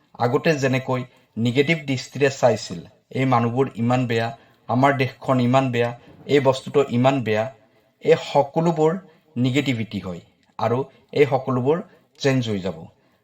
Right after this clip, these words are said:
আপুনি সকলোবোৰ বস্তু পজিটিভলি চাব ধৰিব। আপোনাৰ মাইণ্ডছেট কমপ্লিট চেঞ্জ হৈ যাব। ইয়াৰ পিছত আপোনাৰ জীৱনত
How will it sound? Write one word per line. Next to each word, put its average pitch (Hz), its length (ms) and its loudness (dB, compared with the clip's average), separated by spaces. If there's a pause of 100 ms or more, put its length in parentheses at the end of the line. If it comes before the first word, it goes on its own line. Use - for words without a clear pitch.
আপুনি 156 280 0 (120)
সকলোবোৰ 160 540 0
বস্তু 131 380 0 (480)
পজিটিভলি 143 640 -2
চাব 127 300 -6
ধৰিব। 98 300 -4 (360)
আপোনাৰ 123 360 2
মাইণ্ডছেট 120 540 -2 (520)
কমপ্লিট 147 440 2 (140)
চেঞ্জ 120 300 0
হৈ 104 80 -2
যাব। 90 180 -6 (520)
ইয়াৰ 139 180 4
পিছত 180 340 -2 (160)
আপোনাৰ 127 440 0
জীৱনত 123 460 -2